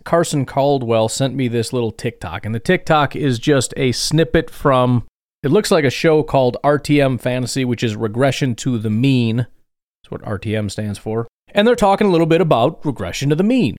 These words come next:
They're talking about Christian Watson regressing. And, and there's parts of this that I'm absolutely in line with, and I've, I've already talked about.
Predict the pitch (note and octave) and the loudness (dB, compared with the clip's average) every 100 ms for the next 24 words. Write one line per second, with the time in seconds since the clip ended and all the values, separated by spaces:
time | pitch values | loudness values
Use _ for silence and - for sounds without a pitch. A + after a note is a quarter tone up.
0 | _ - F#3 G#3 G#3 G3+ F3+ - F3 E3+ | _ -2 2 4 4 2 2 2 0 2
1 | C3 B2+ B2 D3 C3+ C3 A#2 G#2+ - E2+ | 4 4 2 0 2 2 2 2 0 -8
2 | - F3 - E3+ E3 - - _ _ _ | -2 -2 2 2 2 -2 -12 _ _ _
3 | _ _ _ - C#3 E3 D#3+ - - - | _ _ _ -16 -2 0 2 -2 -2 0
4 | C4 C#4 - D#3 C3 C3 B2 C#3+ C3+ C3 | 2 0 2 0 2 2 2 0 2 0
5 | - - D#3+ E3 - C#3 C#3 C#3+ - C3+ | -2 -2 0 -2 -2 2 4 2 0 0
6 | B2 A#2 B2 C#3 B2 A2+ C#3+ D3 D#3 C#3 | 0 0 2 2 2 2 2 2 2 2
7 | C#3+ C3 B2 A#2 A2+ A2 - G#2+ - F2+ | 2 4 4 2 0 0 0 0 0 -4
8 | D2+ | -6